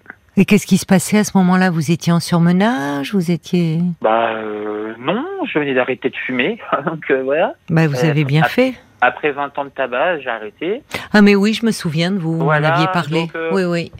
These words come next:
Speaker 2: la
Speaker 1: oui.
Speaker 2: vapote, non, mais j'ai stoppé net, moi,
Speaker 1: Oui.
Speaker 2: vous savez, c'est
Speaker 1: Et vous
Speaker 2: comme
Speaker 1: êtes
Speaker 2: le
Speaker 1: suivi, euh, très régulièrement maintenant par un cardiologue, enfin.
Speaker 2: Mm, ouais, ce qu'on appelle un cardiologue, oui.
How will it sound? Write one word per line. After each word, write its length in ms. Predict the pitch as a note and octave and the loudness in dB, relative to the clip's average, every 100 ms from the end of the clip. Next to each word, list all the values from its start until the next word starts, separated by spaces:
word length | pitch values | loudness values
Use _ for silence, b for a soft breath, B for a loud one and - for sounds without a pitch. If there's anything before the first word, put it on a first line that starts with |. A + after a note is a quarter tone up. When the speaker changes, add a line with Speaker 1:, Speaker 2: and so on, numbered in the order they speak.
| _ | _
Speaker 2:
la 120 | C3+ D3+ | -4 0
Speaker 1:
oui. 80 | |
Speaker 2:
vapote, 340 | F3+ D3 D#3+ D3+ D3+ | 0 -2 -8 -8 -12
non, 300 | C#3 D3 C#3 | -14 -12 -12
mais 140 | C3 | -10
j'ai 100 | B2 | -12
stoppé 340 | - C3 - | -4 -4 -2
net, 160 | A#2 G#2+ - | -4 -6 -8
moi, 100 | G#2+ G#2 | -2 2
Speaker 1:
Oui. 180 | F#3+ | 4
Speaker 2:
vous 60 | F3+ | 2
savez, 280 | F#2+ G#2+ G#2 - | -2 -6 -8 -2
c'est 120 | F#3+ | 2
Speaker 1:
Et 20 | F#3+ | 4
vous 120 | F#3 | 4
Speaker 2:
comme 100 | F3 | 4
Speaker 1:
êtes 60 | E3+ | 4
Speaker 2:
le 60 | |
Speaker 1:
suivi, 520 | B2 F#3+ D#3+ G#3 A3 G3 | 4 4 4 4 4 2
euh, 80 | |
très 220 | E3+ - F3 | 0 -2 0
régulièrement 580 | D#3+ D3+ E3 G#3 A#3 B3+ | 2 2 2 2 2 0
maintenant 340 | A#3 G#3+ A3 | 0 0 0
par 160 | G#3+ E3 | -2 -2
un 100 | D#3+ | -2
cardiologue, 580 | - D#3 F3+ A3+ A#3 | -2 0 2 2 0
enfin. 400 | D3 - D3 C#3 C#3 C3 _ _ _ _ _ _ _ | -4 -2 -2 -2 -6 -12 _ _ _ _ _ _ _
Speaker 2:
Mm, 320 | A#2+ A#2 G#2+ A2+ | -8 -8 -4 -2
ouais, 300 | A2 A2+ B2 | 2 0 -2
ce 60 | - | -10
qu'on 160 | A2 | -6
appelle 240 | G#2 A#2+ A2 | -2 0 0
un 80 | |
cardiologue, 500 | G#2+ G2 G2 G2 A2+ | 0 -2 0 0 0
oui. 180 | G#2 G#2+ | -2 -8